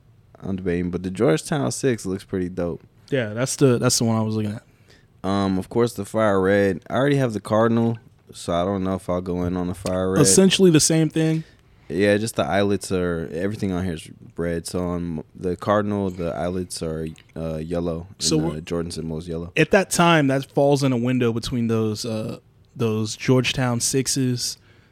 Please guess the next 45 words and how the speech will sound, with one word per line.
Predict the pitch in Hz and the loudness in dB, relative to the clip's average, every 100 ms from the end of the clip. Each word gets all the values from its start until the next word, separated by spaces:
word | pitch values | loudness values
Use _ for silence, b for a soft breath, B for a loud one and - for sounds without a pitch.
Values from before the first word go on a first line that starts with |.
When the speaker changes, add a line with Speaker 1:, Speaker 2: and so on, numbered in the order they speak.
| _ | _
Speaker 2:
and | - 117 | -2 0
the | 113 | 2
Stealth | - 127 120 - | 2 2 0 0
twelve. | - 113 113 104 101 - b b b b | -4 0 0 -2 -6 -16 b b b b
So | - 120 113 | -8 -2 0
it's | 110 | 0
like, | 117 113 107 _ | -2 -4 -6 _
I'm | 123 143 | 2 4
not | 151 147 | 6 4
gonna | 151 127 | 2 2
get | 127 | 4
all | 120 | 4
three | 104 113 107 | 0 -2 -4
of | 104 | -6
'em. | 95 - _ - | -14 -20 _ -4
I | 120 | 2
know | 117 | 2
I'm | 104 101 | 2 -2
not. | 107 123 | -10 -12
Speaker 1:
Yeah. | - 85 | -8 -2
Speaker 2:
That's | 82 117 - | 0 0 0
like, | 120 110 - _ - | 0 -2 -6 _ -18
that's | 196 113 110 - | -4 -4 -2 -2
a | 110 | 0
little | 104 113 113 | -2 -2 -2
bit | 113 | -4
too | - 120 | -2 0
much | 110 101 | 0 -6
for | - | -6
Speaker 1:
Yeah, | 107 | -4
Speaker 2:
me. | 104 | -4
Speaker 1:
it's | 101 - | -4 -2
Speaker 2:
So | 110 104 | -2 -2
Speaker 1:
overkill. | 92 78 80 b b | -4 -8 -12 b b
Speaker 2:
I'm | 127 131 | 0 4
probably | 143 135 135 | 4 6 6
gonna | 131 127 120 120 | 6 4 0 -2
skip | - - - 147 147 - _ _ | 0 0 4 4 4 0 _ _
on | 131 127 123 | -2 0 2
the | 117 | 0
three | 110 123 131 135 143 - - | -2 -2 2 2 0 -4 -8
because | 117 123 | -2 2
I'm | 117 120 | 4 4
not | 120 120 | 4 2
a, | 107 | 0